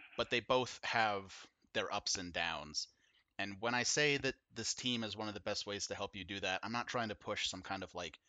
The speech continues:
corporate cycle or anything like that. Like, oh, like Hollywood, like, oh, you need an agent, oh, you need a publicist, oh, you need all these things. It's just that there's a lot to this. And if you do go the self-publishing route, you run the risk of the fact that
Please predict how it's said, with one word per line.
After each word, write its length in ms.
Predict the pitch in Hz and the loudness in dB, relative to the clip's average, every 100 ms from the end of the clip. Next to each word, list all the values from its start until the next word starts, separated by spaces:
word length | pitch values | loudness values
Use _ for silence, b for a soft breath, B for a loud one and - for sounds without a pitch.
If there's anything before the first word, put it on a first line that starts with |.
| b b b b _ _ - - | b b b b _ _ -12 -2
corporate 360 | 120 - 104 | 0 0 -2
cycle 440 | - 110 101 95 90 | 0 0 0 -4 -2
or 60 | |
anything 300 | 95 95 95 | -2 -2 -4
like 240 | 90 87 - | -4 -4 -2
that. 200 | 90 - | -4 -4
Like, 200 | 90 92 | -8 -4
oh, 280 | 92 87 87 | -4 -4 -4
like 160 | 87 | -6
Hollywood, 320 | 95 92 90 82 | -4 -4 -4 -6
like, 140 | 87 | -4
oh, 140 | 92 | -4
you 100 | 101 | -4
need 160 | 107 110 | -4 -2
an 80 | 120 | 0
agent, 320 | 110 98 90 | -2 -2 -4
oh, 100 | 90 | -4
you 120 | 95 | -4
need 120 | 107 104 | -6 -6
a 40 | |
publicist, 560 | 120 107 95 - 87 90 | -4 -4 -4 -6 -6 -4
oh, 80 | |
you 120 | 92 98 | -4 -4
need 120 | 101 | -4
all 140 | 104 | -4
these 200 | 104 101 | -4 -4
things. 340 | 120 104 90 98 | -2 -2 -4 -6
It's 120 | - | -4
just 240 | 117 - | -2 -2
that 160 | 107 95 B B B B B _ _ _ | -2 -4 B B B B B _ _ _
there's 200 | 127 131 | -2 0
a 40 | 120 | 2
lot 300 | 113 113 - | 2 2 -2
to 180 | 101 90 | -6 -6
this. 180 | 82 - | -6 -4
And 80 | |
if 120 | 113 131 | -4 -4
you 60 | |
do 100 | 123 | 0
go 160 | 135 143 | 0 2
the 100 | 135 | 2
self-publishing 680 | 139 123 135 135 123 113 98 | 0 0 -2 0 -2 -2 -2
route, 280 | 90 87 - _ _ _ _ _ _ _ | 0 -2 -6 _ _ _ _ _ _ _
you 200 | 113 117 110 | -6 -4 0
run 280 | 127 143 139 | 0 0 0
the 100 | 131 | -2
risk 440 | 107 110 - - | 0 0 0 -4
of 80 | - | -8
the 100 | 95 | -10
fact 460 | - 95 92 - | 0 4 4 0
that 140 | - | -6